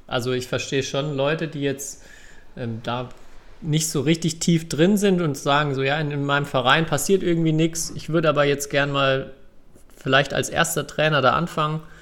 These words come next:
dann ist es trotzdem acht, neun Wochenenden oder zwei ganze Wochen schon erstmal viel.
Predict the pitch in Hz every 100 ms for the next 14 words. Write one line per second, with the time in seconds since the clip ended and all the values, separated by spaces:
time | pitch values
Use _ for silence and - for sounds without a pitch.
0 | - - 131 135 - - 160 165 143 139
1 | - - - - 143 135 156 160 160 165
2 | 151 127 127 - 131 127 135 131 131 139
3 | 143 147 - 139 127 - 123 120 - 147
4 | 131 107